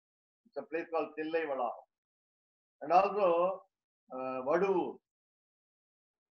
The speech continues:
Uh, there are two, one more place near, near in the Tanjavur Bell, near Trichy, where when you see the lip of the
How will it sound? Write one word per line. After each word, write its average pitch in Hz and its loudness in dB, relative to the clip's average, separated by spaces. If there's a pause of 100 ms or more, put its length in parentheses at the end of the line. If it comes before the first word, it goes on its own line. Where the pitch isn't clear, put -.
Uh, 131 -10
there 156 -2
are 156 0 (420)
two, 165 -4
one 160 -6
more 180 0 (140)
place 165 -2 (640)
near, 135 -10 (340)
near 151 -4
in 147 -12
the 147 -8 (160)
Tanjavur 156 2
Bell, 151 -2 (420)
near 151 0 (120)
Trichy, 139 -4 (360)
where 147 6 (420)
when 147 -2
you 156 0
see 208 -4
the 185 6 (100)
lip 208 8 (220)
of 156 8
the 143 0